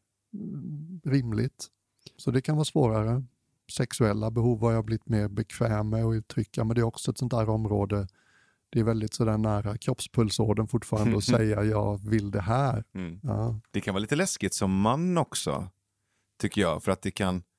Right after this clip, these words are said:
Speaker 2: nej, men historiskt sett så har ju, har ju, finns det ju i, i alla fall det sexuella, finns det ju liksom en,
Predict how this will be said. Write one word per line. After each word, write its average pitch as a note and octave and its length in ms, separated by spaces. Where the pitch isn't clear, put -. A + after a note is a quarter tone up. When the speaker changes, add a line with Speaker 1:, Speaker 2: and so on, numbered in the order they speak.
Speaker 2:
nej, C3 100
men C#3 80
historiskt B2+ 760
sett - 240
så G2+ 240
har A2 140
ju, A2+ 360
har A#2 160
ju, G#2+ 260
finns A2 340
det F2 80
ju F#2 140
i, F2 480
i G#2+ 100
alla G#2+ 120
fall G2+ 200
det F2+ 80
sexuella, F#2 640
finns A#2 260
det F2 80
ju F2+ 40
liksom F2 200
en, F2 140